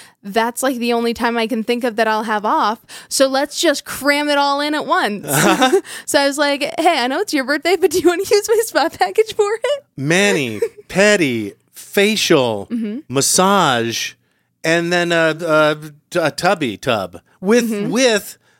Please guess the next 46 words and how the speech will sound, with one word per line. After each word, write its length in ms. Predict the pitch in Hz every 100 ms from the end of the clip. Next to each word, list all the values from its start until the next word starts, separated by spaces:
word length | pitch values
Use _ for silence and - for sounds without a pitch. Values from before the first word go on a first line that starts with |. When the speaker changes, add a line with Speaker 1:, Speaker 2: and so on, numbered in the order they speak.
| _
Speaker 2:
Martinelli's 680 | 139 175 220 196 208 202 190
sparkling 540 | - - 185 180 190 185
cider 420 | - 180 180 175
and 180 | 185 147
macrons, 840 | 143 - 196 190 180 131 98 90
Speaker 1:
Mm-hmm. 360 | 240 226 208 208 - _ _
Speaker 2:
which 320 | - 170 196 202
are, 100 | 180
like, 220 | 170 160
your 340 | 156 170 202
favorite 480 | 196 190 180 175 175
thing. 440 | 196 202 156 95 82
Speaker 1:
My 180 | 240 226
very 240 | 208 202
most 260 | 190 170 165
favorite 300 | 170 175 165
thing. 260 | - 180 226 302 302 170 330
<laughs> 60 | _ _ - -
Like, 220 | 311 -
by 140 | 311
far, 280 | 302 277 226
I 120 | 175
think 180 | 226 220
macarons 440 | 208 - 208 196 196
are 20 |
my 140 | 190
favorite 320 | 202 202 185 175
dessert. 360 | 190 185 - - _
Speaker 2:
And 80 | 170
the 40 | 165
tub 260 | 247 254
isn't 220 | 226 190 170
part 260 | 180 190
of 80 | 156
whatever 300 | 156 151 143
package 400 | - 135 135 123
I 140 | 143
bought. 220 | 135 117 117
You 140 | 170
actually 300 | 175 - 139
got 320 | 127 131 135
that, 140 | 123 113
and 100 | 110
I'm 60 |
like, 180 | 110 110
"Yeah, 160 | 123